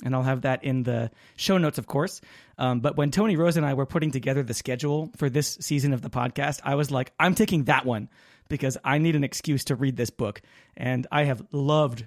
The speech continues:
reading Ungrading. Um, we're gonna be talking about it today, the, the, the topic of ungrading, and a little bit about how it connects with the modern classroom's approach. Um, before we get started, though,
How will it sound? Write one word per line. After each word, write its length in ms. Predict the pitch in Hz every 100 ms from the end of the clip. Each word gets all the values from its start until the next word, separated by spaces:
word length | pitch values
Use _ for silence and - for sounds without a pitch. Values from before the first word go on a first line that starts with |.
| -
reading 400 | 135 120 117 113
Ungrading. 600 | 120 123 120 117 117 113 - - - _
Um, 400 | - 131 113 110 - -
we're 140 | 156 160
gonna 160 | 156
be 80 | 143
talking 340 | 147 151 147
about 220 | 131 127 127
it 80 |
today, 340 | - 131 190 - _ -
the, 120 | 123 -
the, 240 | 135 123 -
the 80 | 135
topic 320 | 135 110 104
of 100 | 135
ungrading, 640 | 147 151 185 190 190 190 - - -
and 140 | 269
a 40 |
little 160 | 240 220
bit 160 | 202 208
about 280 | 151 151
how 300 | 120 143 143
it 220 | 139 131 - _ _ _ _
connects 440 | - 151 143 - -
with 260 | 135 123 -
the 80 | 143
modern 320 | 135 123 123
classroom's 580 | - 123 113 123 117 - -
approach. 640 | - - 147 123 - - _ - - _
Um, 360 | 139 131 117 113 -
before 200 | 208 330
we 80 | 330
get 140 | 220
started, 320 | - 226 226 143
though, 220 | 143